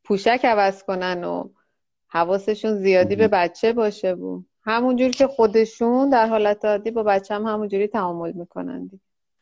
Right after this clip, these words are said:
Speaker 2: من این
Speaker 1: بسیار
Speaker 2: صحنه، این
Speaker 1: همینو
Speaker 2: تصویر
Speaker 1: دیدیم، حتی توی ویدیوهای اینستاگرام هم دیدیم، میگه بچه‌ای که دست باباشه، بچه‌ای که دست مامانش.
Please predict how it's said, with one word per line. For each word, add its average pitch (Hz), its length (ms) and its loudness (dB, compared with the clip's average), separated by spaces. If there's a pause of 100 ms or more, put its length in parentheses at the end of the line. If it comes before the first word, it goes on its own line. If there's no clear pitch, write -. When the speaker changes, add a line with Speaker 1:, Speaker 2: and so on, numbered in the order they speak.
(120)
Speaker 2:
من 117 100 0
این 160 100 2
Speaker 1:
بسیار 202 160 2
Speaker 2:
صحنه، 185 280 4
این 285 120 4
Speaker 1:
همینو 320 240 2
Speaker 2:
تصویر 381 160 4
Speaker 1:
دیدیم، 311 360 2
حتی 294 340 2
توی 262 280 0
ویدیوهای 240 580 2
اینستاگرام 247 760 0
هم 320 160 0
دیدیم، 254 360 0
میگه 226 220 2
بچه‌ای 220 480 2
که 233 120 0
دست 226 300 0
باباشه، 220 720 4
بچه‌ای 208 320 0
که 220 100 -6
دست 220 280 -2
مامانش. 185 580 -10